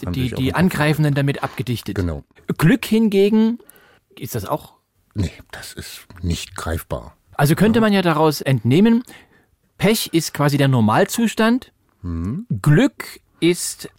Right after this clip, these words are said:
Speaker 2: etwas Erschaffenes, Erdachtes, eigentlich, äh, das, das gibt's gar nicht. Man bildet sich das ein,
Speaker 1: Mhm.
Speaker 2: sein zu müssen.
Speaker 1: Könnte man so, ja, könnte man sagen.
Speaker 2: Ja, aber eigentlich ist das ganze Leben wie so ein ganz normaler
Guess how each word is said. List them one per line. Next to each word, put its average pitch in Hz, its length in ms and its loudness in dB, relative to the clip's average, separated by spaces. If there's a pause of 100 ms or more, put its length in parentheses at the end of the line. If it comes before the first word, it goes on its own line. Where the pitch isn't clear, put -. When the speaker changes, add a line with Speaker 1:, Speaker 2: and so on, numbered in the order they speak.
(180)
Speaker 2:
etwas - 320 -4
Erschaffenes, 170 640 -2
Erdachtes, 139 720 -2 (340)
eigentlich, 117 840 -2
äh, 92 320 -6 (360)
das, - 120 -8
das - 200 -10
gibt's - 200 -10
gar 104 120 -8
nicht. - 220 -18 (400)
Man 127 160 0
bildet 190 320 2
sich 156 140 -4
das 131 180 -2
ein, 151 400 2 (220)
Speaker 1:
Mhm. 95 280 -4 (120)
Speaker 2:
sein 147 320 4
zu 139 120 2
müssen. 123 360 2 (500)
Speaker 1:
Könnte 78 260 -10
man 104 160 -2
so, 120 440 0
ja, 95 260 0
könnte 110 240 -8
man 101 120 -4
sagen. 170 160 -2
Speaker 2:
Ja, - 100 -6
aber - 180 -2
eigentlich 208 320 2
ist 180 80 -8
das 165 120 0
ganze 170 260 0
Leben 160 320 4
wie 151 60 2
so 147 100 2
ein 139 80 2
ganz 147 240 0
normaler 131 560 2